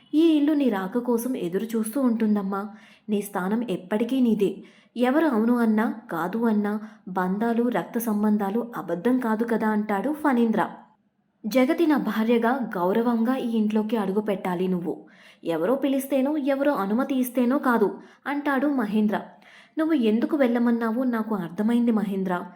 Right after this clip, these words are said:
చంద్రుడిది కలువ పువ్వుది గొప్ప బంధం మహేంద్ర, కానీ అవి ఎప్పటికీ కలవవు," అంటుంది జగతి. జగతి, "నువ్వంటే నేనే, నేనంటే నువ్వే. నీ గౌరవమే నా గౌరవం.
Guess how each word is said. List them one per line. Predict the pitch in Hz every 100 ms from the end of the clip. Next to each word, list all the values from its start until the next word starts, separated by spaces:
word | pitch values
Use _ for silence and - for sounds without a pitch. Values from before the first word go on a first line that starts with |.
| - _ _ - 208
చంద్రుడిది | 202 226 262 226 262 285 226
కలువ | 208 240
పువ్వుది | 262 240 220 233 233 302
గొప్ప | 240 - - 233
బంధం | 214 202 208 - - - - _ 208
మహేంద్ర, | 226 240 302 294 269 - - -
కానీ | 202 190 240
అవి | 226 247
ఎప్పటికీ | 196 - 220 247 294
కలవవు," | 294 214 196 196 185 - 190
అంటుంది | 190 190 190 247
జగతి. | 233 208 208 - - _ _ - - _ -
జగతి, | 262 285 302 302 302 -
"నువ్వంటే | 196 185 185 208 277
నేనే, | 262 226 220 247 - - 180
నేనంటే | 175 190 226 226 277
నువ్వే. | 240 185 190 - - - - 262
నీ | 330 330
గౌరవమే | 311 294 294 277 240 294
నా | 240 175 175
గౌరవం. | 185 220 208 202